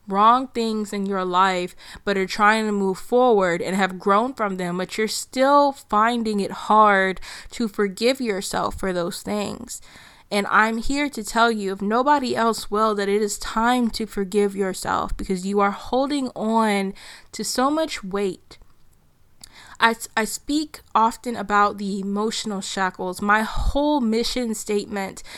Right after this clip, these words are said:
in my course and in everything that I do in regards to mental wellness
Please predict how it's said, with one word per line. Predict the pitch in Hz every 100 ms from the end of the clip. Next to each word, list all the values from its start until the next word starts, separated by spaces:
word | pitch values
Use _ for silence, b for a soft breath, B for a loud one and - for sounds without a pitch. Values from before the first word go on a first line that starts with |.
| B B
in | 220
my | 214 190
course | 190 - 226 202 170 202 - - B B B
and | - 202 202 196
in | - 208
everything | 208 254 294 285 240 233
that | 214
I | 208
do | 196 - 208 214 202
in | 185 202
regards | 190 185 196 208 208 202 -
to | - 220
mental | 202 214 233 - 220
wellness | 196 202 196 190 180